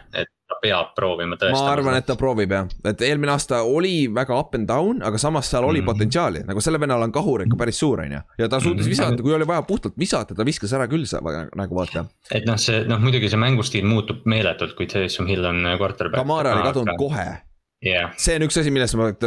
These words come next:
Speaker 2: peavad muutma, sest sul on Kamarat
Speaker 1: Jah.
Speaker 2: vaja, eriti kui sul pole pagana Michael Thomast, vaata.
Speaker 1: Täpselt.
Speaker 2: Et s-, ja nende ründeliin on nii pagana hea, et nagu seal taga nagu Taysom Hilliga, <laughs> Taysom Hilli ja Kamariga, Kamaraga
Speaker 1: Hmm.
Speaker 2: paganama optionit joosta.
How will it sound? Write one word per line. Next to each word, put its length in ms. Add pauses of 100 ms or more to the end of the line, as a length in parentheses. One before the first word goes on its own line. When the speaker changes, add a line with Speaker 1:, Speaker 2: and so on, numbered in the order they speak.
(140)
Speaker 2:
peavad 220
muutma, 340
sest 180
sul 140
on 80
Kamarat 380
Speaker 1:
Jah. 100
Speaker 2:
vaja, 220
eriti 240
kui 80
sul 100
pole 160 (240)
pagana 220
Michael 240
Thomast, 340
vaata. 240 (460)
Speaker 1:
Täpselt. 420 (160)
Speaker 2:
Et 160
s-, 120 (340)
ja 320 (160)
nende 220
ründeliin 420
on 140
nii 340
pagana 380
hea, 260 (440)
et 80
nagu 280
seal 320
taga 320
nagu 480 (360)
Taysom 320
Hilliga, 360 (220)
<laughs> 220
Taysom 380
Hilli 220
ja 80
Kamariga, 640 (260)
Kamaraga 580
Speaker 1:
Hmm. 100
Speaker 2:
paganama 680
optionit 480
joosta. 400